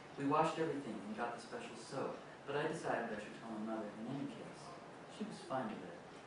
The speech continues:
She said during the war, everyone had crabs. Eighteen. Of course, at rush hour, everyone takes the subway. It's the fastest way to get around. Nineteen.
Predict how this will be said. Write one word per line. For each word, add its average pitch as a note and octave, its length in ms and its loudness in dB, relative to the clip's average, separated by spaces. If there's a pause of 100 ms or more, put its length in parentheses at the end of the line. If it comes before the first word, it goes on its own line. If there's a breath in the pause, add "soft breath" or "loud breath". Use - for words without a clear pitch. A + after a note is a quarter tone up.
(160)
She - 160 -8
said C#3+ 400 0
during E3 300 4
the - 160 0
war, G#2+ 240 2 (400)
everyone - 320 -2
had - 260 -8
crabs. - 380 -10 (1700)
Eighteen. C#3 440 -4 (840)
Of - 80 -4 (100)
course, F3 220 2
at - 160 -4
rush - 400 8
hour, - 240 0 (320)
everyone C#3 400 0
takes A2 240 -4
the - 80 -10
subway. - 400 -8 (560)
It's - 160 -8
the - 80 -8
fastest A#2 480 -4
way - 80 0
to G#3+ 160 -2
get G#2 180 -8
around. A2+ 300 -4 (1200)
Nineteen. C#3 480 -2